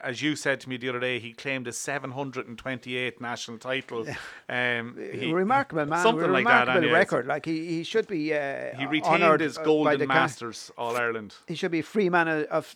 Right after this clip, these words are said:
Speaker 2: of the county or something because of all the All Irelands he's won over the years. You know,
Speaker 1: Huge
Speaker 2: and, uh,
Speaker 1: amount, yeah.
Speaker 2: he has, he's, he's retired. He's come back. It doesn't seem to make any difference. He still wins them at every level. Uh, I think, uh, uh, I think definitely a, a prince of handballers,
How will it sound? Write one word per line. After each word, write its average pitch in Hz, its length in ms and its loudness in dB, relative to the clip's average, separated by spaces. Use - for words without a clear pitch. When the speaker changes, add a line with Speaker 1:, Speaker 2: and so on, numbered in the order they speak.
Speaker 2:
of 151 160 -4
the 160 80 -6
county 196 300 -4
or 165 80 -2
something 143 320 -4
because 143 300 -4
of 143 100 -6
all 156 160 0
the 156 80 -2
All 156 160 2
Irelands 165 240 -2
he's 143 160 -8
won 160 140 -4
over 156 140 -4
the 156 80 -2
years. 165 260 -4
You 185 60 -8
know, 170 180 0
Speaker 1:
Huge - 160 -4
Speaker 2:
and, - 100 -4
uh, - 40 -12
Speaker 1:
amount, 98 180 -14
yeah. 131 200 -6
Speaker 2:
he 185 140 2
has, 170 320 0
he's, 180 460 -10
he's 151 360 -6
retired. 185 420 0
He's 170 140 -4
come 143 120 -4
back. 214 380 -2
It 151 360 -6
doesn't 170 320 -10
seem 170 180 -6
to 160 40 -6
make 165 200 -2
any 170 140 -2
difference. 160 280 -4
He 147 80 -8
still 175 260 -4
wins 175 280 -4
them 160 100 -8
at 160 60 -6
every 165 240 -4
level. 165 320 -2
Uh, 156 240 6
I 160 80 -2
think, 165 220 -8
uh, 151 220 2
uh, 117 120 -6
I - 60 -10
think - 320 -14
definitely 180 300 -2
a, 156 240 -2
a 156 160 -2
prince - 420 -6
of 147 160 -4
handballers, 151 800 0